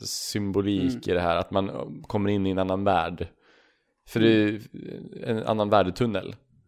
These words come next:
Speaker 1: Eller så är det
Speaker 2: Ja.
Speaker 1: bara en tunnel, jag vet inte. Det är det som är lite otydligt också.
Speaker 2: Ja, det är högst otydligt. Och, och hon kommer dit och får börja jobba på en gång. <laughs>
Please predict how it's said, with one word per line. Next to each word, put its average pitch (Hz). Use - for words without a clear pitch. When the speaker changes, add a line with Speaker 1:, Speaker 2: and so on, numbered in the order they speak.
Speaker 1:
Eller 175
så 180
är 170
det 226
Speaker 2:
Ja. 151
Speaker 1:
bara 101
en 98
tunnel, 113
jag 123
vet 170
inte. 90
Det 110
är -
det 143
som 123
är 117
lite 110
otydligt 104
också. -
Speaker 2:
Ja, 180
det 208
är 220
högst 196
otydligt. 143
Och, 190
och 180
hon 180
kommer 196
dit 165
och 156
får 170
börja 151
jobba 135
på 135
en 127
gång. 214
<laughs> -